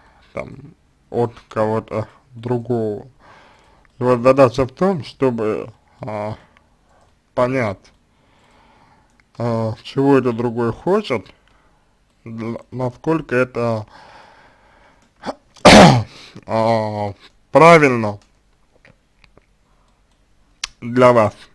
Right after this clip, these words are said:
а, насколько это, а, полезно для вас, насколько это адекватно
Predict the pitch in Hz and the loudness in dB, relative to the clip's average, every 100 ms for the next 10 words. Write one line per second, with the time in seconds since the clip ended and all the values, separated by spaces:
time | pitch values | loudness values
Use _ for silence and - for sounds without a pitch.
0 | _ _ _ - 113 113 - 131 123 120 | _ _ _ -14 -12 -12 -6 -6 -6 -4
1 | 110 113 110 113 - _ _ _ - _ | -6 -6 -10 -10 -14 _ _ _ -20 _
2 | _ _ _ _ _ _ _ - 101 101 | _ _ _ _ _ _ _ -10 -6 -6
3 | 95 - 113 110 - - - - 117 139 | -8 -10 -14 -18 -20 -20 -12 -2 0 4
4 | 170 151 104 101 _ _ _ _ _ _ | 2 2 -8 -10 _ _ _ _ _ _
5 | _ _ _ _ - 110 113 117 110 101 | _ _ _ _ -16 -6 0 0 0 -4
6 | 98 - - _ _ _ _ _ - 113 | -10 -20 -20 _ _ _ _ _ -14 -14
7 | - 147 135 131 117 - 110 - _ _ | -8 -4 -4 -4 -6 -4 -6 -6 _ _
8 | - - _ _ - 113 113 139 175 180 | -20 -20 _ _ -8 -6 -2 2 4 2
9 | 127 - | -2 -12